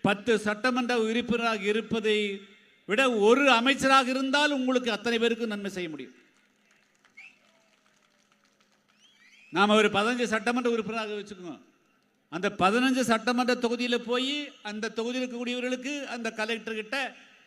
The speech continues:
"என்னுடைய கிராமத்துல என்னுடைய தொகுதி மக்களுக்கு செஞ்சு கொடுக்க தான் பெட்டிஷன் கொடுக்க முடியும்." ஆனால், நாம ஒரு அமைச்சரா வந்துட்டோம்னா,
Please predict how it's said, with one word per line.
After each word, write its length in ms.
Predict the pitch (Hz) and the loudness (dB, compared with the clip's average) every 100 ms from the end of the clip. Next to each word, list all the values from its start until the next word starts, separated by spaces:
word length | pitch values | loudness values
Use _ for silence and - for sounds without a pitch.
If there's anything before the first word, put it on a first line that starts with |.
| _ | _
"என்னுடைய 380 | 214 240 240 233 | -6 -4 -2 -2
கிராமத்துல 540 | 190 220 233 226 226 226 | -2 -2 -2 -4 -2 -2
என்னுடைய 260 | 214 208 | -2 -6
தொகுதி 300 | 208 208 226 | -6 -6 -6
மக்களுக்கு 520 | 208 208 220 202 170 | -8 -8 -8 -8 -8
செஞ்சு 140 | 190 185 | -10 -8
கொடுக்க 220 | 185 175 | -8 -8
தான் 180 | 185 180 | -10 -10
பெட்டிஷன் 340 | 165 160 160 | -10 -10 -10
கொடுக்க 240 | 151 139 135 | -10 -10 -12
முடியும்." 340 | 127 107 - _ _ _ _ _ _ _ _ _ _ _ _ | -12 -14 -20 _ _ _ _ _ _ _ _ _ _ _ _
ஆனால், 800 | 131 151 160 165 165 165 156 - - _ _ _ _ | -8 -6 -4 -4 -4 -6 -10 -16 -20 _ _ _ _
நாம 420 | 123 143 170 175 | -6 0 0 0
ஒரு 180 | 160 151 | -2 -2
அமைச்சரா 720 | 143 151 190 202 202 196 190 | -4 -4 -4 -4 -4 -2 -4
வந்துட்டோம்னா, 800 | 170 160 156 151 139 143 151 147 | -8 -12 -14 -14 -12 -12 -12 -14